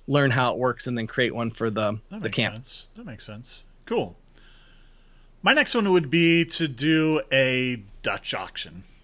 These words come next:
Speaker 2: which basically, I don't know if you do these at camp, but you grab a bunch of stuff in a pillowcase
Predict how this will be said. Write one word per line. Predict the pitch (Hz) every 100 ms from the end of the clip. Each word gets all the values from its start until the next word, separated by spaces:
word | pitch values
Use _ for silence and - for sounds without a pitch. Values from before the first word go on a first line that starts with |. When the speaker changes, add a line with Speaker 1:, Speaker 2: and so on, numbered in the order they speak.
| - - - - - -
Speaker 2:
which | 143 139 -
basically, | 170 202 185 170 147 131
I | 139
don't | 165
know |
if | 143
you | 139
do | 135
these | 135 123
at | 117
camp, | 147 131 110 - - - - _
but | - 127
you | 131 135 135 120
grab | 107 123 143 170
a | 135
bunch | 98 127 175
of | 180
stuff | - 147 151
in | 147
a |
pillowcase | 139 135 127 117 120 113 107 -